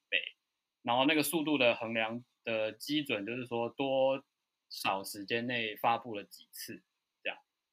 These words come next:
然后这些发布都最起码有符合一定的品质标准，没有放火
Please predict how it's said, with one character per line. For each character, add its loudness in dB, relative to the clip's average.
然 -4
后 0
这 4
些 6
发 0
布 -4
都 2
最 2
起 -6
码 -6
有 -10
符 -16
合 -6
一 -6
定 -4
的 -8
品 -12
质 -16
标 -6
准， -18
没 -14
有 -10
放 -2
火 -20